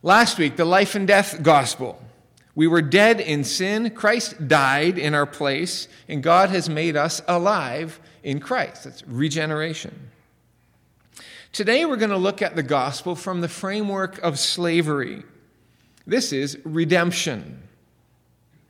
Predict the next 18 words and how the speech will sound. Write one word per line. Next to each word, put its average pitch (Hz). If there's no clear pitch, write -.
Adam 240
and 226
Eve 185
disobeyed, 185
disobeyed 170
the 160
word 160
of 143
God, 135
under 160
whose 156
lordship 165
they 156
were 156
called 165
to 139
live. 196
Thus, -